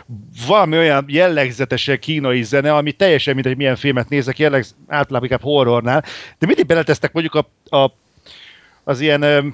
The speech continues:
viccesebbnek szánt jelenetekbe valami olyan zenei hátteret, hogy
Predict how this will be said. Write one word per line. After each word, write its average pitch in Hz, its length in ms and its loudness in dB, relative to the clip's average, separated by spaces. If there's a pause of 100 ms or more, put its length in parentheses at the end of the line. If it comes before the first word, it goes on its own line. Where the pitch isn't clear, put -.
(340)
viccesebbnek 131 760 -4
szánt 135 340 -2
jelenetekbe 135 640 0
valami 160 260 2
olyan 214 300 2
zenei 131 420 0
hátteret, 127 600 -2
hogy 147 160 -4